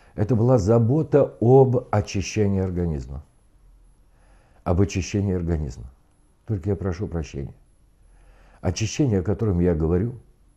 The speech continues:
никакого отношения к гидроколонотерапии, которая не является никаким очищением,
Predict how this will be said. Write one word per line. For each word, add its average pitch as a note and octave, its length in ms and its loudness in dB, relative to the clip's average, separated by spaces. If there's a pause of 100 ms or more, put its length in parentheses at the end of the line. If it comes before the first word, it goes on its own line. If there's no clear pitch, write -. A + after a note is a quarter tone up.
(460)
никакого A#2+ 840 6
отношения G#2 720 2
к F2 40 2
гидроколонотерапии, F#2+ 1600 2 (180)
которая G#2 280 6
не D#3+ 300 10
является F3 580 8
никаким E3 640 0
очищением, D#2+ 800 -8